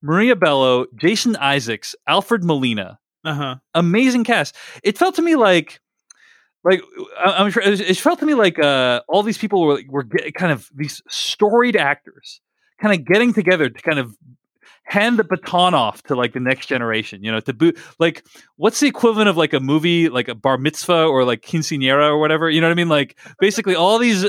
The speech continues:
Speaker 1: amazing actors starring in this schlock to, to,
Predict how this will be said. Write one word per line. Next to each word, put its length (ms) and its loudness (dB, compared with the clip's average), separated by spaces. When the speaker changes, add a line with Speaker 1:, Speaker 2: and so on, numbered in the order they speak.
Speaker 1:
amazing 380 0
actors 420 -2
starring 540 0
in 140 -2
this 160 0
schlock 580 -4
to, 500 2
to, 100 -4